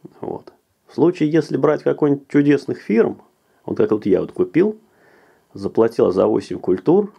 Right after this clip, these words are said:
в итоге одна не пошла, остальные все с заразой. Вот. Э, одна я сейчас почистила герицей, не знаю, правда, вот кусочки наковырял, сейчас он у меня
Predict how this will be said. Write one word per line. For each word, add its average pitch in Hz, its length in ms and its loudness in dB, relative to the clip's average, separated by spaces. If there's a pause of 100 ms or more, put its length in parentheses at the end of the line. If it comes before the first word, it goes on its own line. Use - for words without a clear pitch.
в - 100 -6
итоге 98 260 2
одна 98 200 2
не 92 120 -4
пошла, 135 480 0
остальные 104 420 -2
все 107 240 0
с 87 40 -6
заразой. 120 540 0 (1300)
Вот. 90 420 -2 (320)
Э, 90 300 -10
одна 95 260 0
я 90 160 0
сейчас - 280 -4
почистила 165 640 0
герицей, 135 720 0
не 95 120 -6
знаю, 98 380 -4
правда, - 320 -6
вот - 180 -10
кусочки - 460 -10
наковырял, 143 540 -2
сейчас - 260 -14
он 90 140 -8
у - 20 -10
меня 87 240 -10